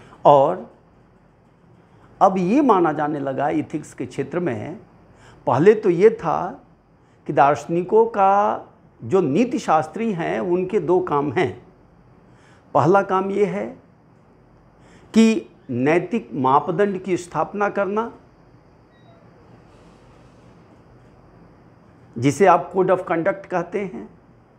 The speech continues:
और दूसरा कार्य ये था कि उन मापदंडों के आधार पर व्यक्ति के आचरण का मूल्यांकन करना, और मूल्यांकन कर करके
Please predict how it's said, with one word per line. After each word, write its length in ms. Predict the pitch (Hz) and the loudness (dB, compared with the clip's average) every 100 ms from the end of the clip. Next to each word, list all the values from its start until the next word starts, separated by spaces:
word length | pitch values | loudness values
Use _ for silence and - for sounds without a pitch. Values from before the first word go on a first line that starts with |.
| - - - | -20 -20 0
और 140 | - 240 | 4 4
दूसरा 360 | 285 269 277 | 2 -2 -2
कार्य 340 | 240 196 180 175 | 0 -2 0 0
ये 60 | |
था 400 | 170 139 127 196 | 0 -4 -2 -2
कि 160 | 226 254 | -2 -6
उन 560 | 240 254 320 330 320 - - _ _ _ _ _ _ 147 | -2 2 4 4 0 -8 -20 _ _ _ _ _ _ -6
मापदंडों 1000 | 156 190 247 - 151 165 185 208 320 | 2 6 6 2 -2 0 0 2 0
के 140 | 339 277 | 2 0
आधार 440 | 196 170 143 156 | 0 -2 -2 -2
पर 220 | - 247 | -2 -4
व्यक्ति 520 | 277 165 165 165 320 320 | 0 0 0 0 2 2
के 180 | 285 240 - | 0 -6 -2
आचरण 580 | 147 156 - 208 285 285 | 0 0 -4 -4 -4 -4
का 200 | 269 247 | -2 -2
मूल्यांकन 840 | 208 156 131 147 175 196 269 262 | 0 -2 0 2 2 4 2 2
करना, 380 | 156 113 107 - - _ _ _ _ _ _ _ _ - - - - | -2 -4 -10 -16 -20 _ _ _ _ _ _ _ _ -20 -20 -18 2
और 80 | 226 | 4
मूल्यांकन 800 | 214 208 202 196 190 208 294 320 | 4 0 2 4 4 2 2 2
कर 240 | 262 208 | 2 0
करके 440 | 190 226 220 254 | 0 -2 -2 -2